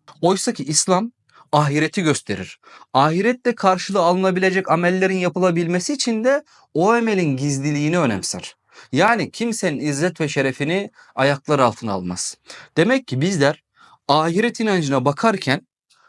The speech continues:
bu sonra gelecektir, ölünce gelecektir diye bakmamamız gereklidir.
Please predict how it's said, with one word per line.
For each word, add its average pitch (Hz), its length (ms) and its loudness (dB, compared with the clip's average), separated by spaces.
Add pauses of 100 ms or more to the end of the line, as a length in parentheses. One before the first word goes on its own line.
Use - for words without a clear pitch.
(220)
bu 226 440 0
sonra 202 460 2
gelecektir, 165 800 -2 (280)
ölünce 220 420 2
gelecektir 165 720 0
diye 139 220 2
bakmamamız 151 600 0
gereklidir. 92 640 -4